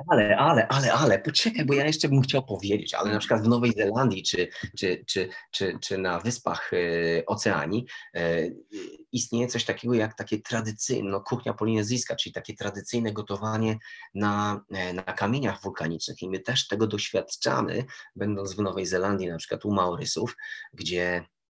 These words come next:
mm, gdzie właśnie gotują dla nas, e, w formie tak zwanego hangi, czyli właśnie takiego posiłku w ziemi na rozgrzanych wulkanicznych kamieniach, oczywiście przykrywanych potem liśćmi bananowca i nie tylko.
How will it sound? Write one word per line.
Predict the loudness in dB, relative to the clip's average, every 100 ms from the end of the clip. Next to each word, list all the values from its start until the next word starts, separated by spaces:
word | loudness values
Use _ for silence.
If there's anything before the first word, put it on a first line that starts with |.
| _ _ _ _
mm, | -8 -6 -4 -4 -6
gdzie | -2 -2
właśnie | 0 -2 0 0
gotują | 2 2 2 2 2
dla | 0 2
nas, | 2 2 -2 -10 -16 -18 -20 -14
e, | -8 -2 -2 0 -2 -4 -6 -6 -6 -6
w | -4
formie | -2 0 0
tak | -2 -4
zwanego | -2 -2 -2
hangi, | -2 -4 -2 -2 -2 -6
czyli | -6 -6 -6 -10 _
właśnie | -4 -2 0
takiego | -2 -2 -2
posiłku | -2 -4 -4 -2 0 0 -4 -8 -4
w |
ziemi | 0 2 2 0 -4 -6 -12 -20 -10
na | -4 -2 -2
rozgrzanych | -4 -2 0 2 0 0
wulkanicznych | -4 -2 -2 -2 -4
kamieniach, | -2 -2 0 0 2 2 2 -4
oczywiście | -8 -8 -6 -4
przykrywanych | -4 -4 -4 -2 -4 -4
potem | -8 -6 -4
liśćmi | -4 -6 -6 -6 -6 -8 -16 -18 -4
bananowca | 0 2 0 -2 -4 -4
i |
nie | -4 -2
tylko. | -2 0 -2